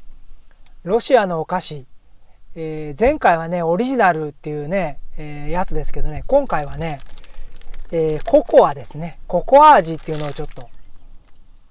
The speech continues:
えー、試してみます。こちらね、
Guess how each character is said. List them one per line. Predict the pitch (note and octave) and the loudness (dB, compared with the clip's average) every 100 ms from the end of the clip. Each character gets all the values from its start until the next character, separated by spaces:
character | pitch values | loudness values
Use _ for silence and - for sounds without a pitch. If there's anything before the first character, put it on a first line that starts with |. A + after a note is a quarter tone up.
| - - - - - - | -20 -20 -20 -20 -20 -20
え | D3+ C#3+ C#3 C3+ C3 C3 B2+ | -18 -16 -16 -18 -18 -18 -14
ー、 | - D3+ E3+ | -8 -6 -4
試 | |
し | |
て | - F#3+ | -2 -2
み | |
ま | F#3+ | -2
す。 | F#3+ - - - - - - - _ - - | -4 -6 -8 -10 -12 -14 -20 -20 _ -20 -20
こ | D3 | -20
ち | - | -14
ら | E3 | -12
ね、 | E3+ F3 | -10 -12